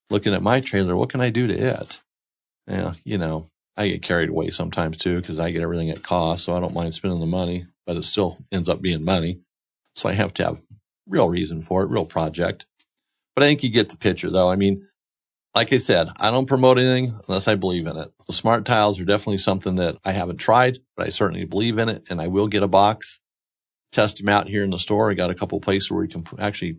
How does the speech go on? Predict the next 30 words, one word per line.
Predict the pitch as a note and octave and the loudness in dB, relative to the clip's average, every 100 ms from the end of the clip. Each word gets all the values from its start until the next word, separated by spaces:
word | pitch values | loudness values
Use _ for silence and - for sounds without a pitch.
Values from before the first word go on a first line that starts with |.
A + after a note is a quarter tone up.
| _ | _
put | - | -8
'em | G2 G#2 | -2 0
up | A#2+ | 0
and | E2 | -2
leave | G2 C#3 | -4 -2
'em | F2 | -2
up | E2+ F2 | -4 -6
and | F2 | -8
see | - G#2 | -6 -2
how | G2+ | -2
they | G#2 | -2
perform. | G2+ G2 B2 C#3 - F2 _ _ _ _ - | -4 -4 -2 -2 -4 -12 _ _ _ _ 2
The | - | 4
other | - A#3+ A3 - | 6 4 2 2
item, | G2+ F2 F#2 C3 - _ _ _ _ - | 2 2 -2 -4 -10 _ _ _ _ -4
now | G#2+ A2+ | 0 4
this | G#3+ C#4 - - G2+ _ _ - | 4 4 2 -4 -10 _ _ -2
truly | - E3 C#3 A#2 | 6 8 8 4
fits | G2+ A#2+ - - | 0 0 2 2
into | G#2 G2 F#2+ | 0 0 -4
the | F2 | -6
comfy | - A#2+ F2+ - E2+ | 0 0 0 -4 -2
mold. | E2 D2 C2+ - - _ _ _ _ _ _ _ _ _ - | -2 -4 -8 -14 -20 _ _ _ _ _ _ _ _ _ -10
I | |
mean, | F#2 G2 | -4 2
this | E3 - | 2 0
is, | F2 D#2+ - _ _ _ _ _ _ _ _ - | -2 -4 -8 _ _ _ _ _ _ _ _ -6
besides | G#2 - E3 F3+ | -2 2 2 4
a | B2 | 0
recliner, | F2 F2 - B2 A#2 B2+ C3 C3 | 0 -6 -6 -2 0 2 2 0